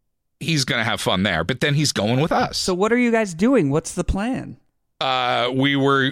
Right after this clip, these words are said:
Speaker 1: I'm sure we'll just, you go to, you, what, what you and I do in Vegas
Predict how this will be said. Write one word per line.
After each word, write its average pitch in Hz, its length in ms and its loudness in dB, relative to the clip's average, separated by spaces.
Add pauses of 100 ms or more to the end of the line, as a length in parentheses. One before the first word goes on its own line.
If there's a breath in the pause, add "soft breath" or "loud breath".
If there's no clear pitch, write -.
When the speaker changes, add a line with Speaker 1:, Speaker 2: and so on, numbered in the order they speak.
Speaker 1:
I'm 147 260 0
sure 170 260 2
we'll 170 140 2
just, 151 260 -2 (680)
you 202 380 0
go 233 180 2
to, 220 140 0
you, 175 220 2
what, 185 340 0
what 175 240 0
you 185 220 2
and 214 100 2
I 196 140 2
do 214 180 2
in 220 80 2
Vegas 226 480 2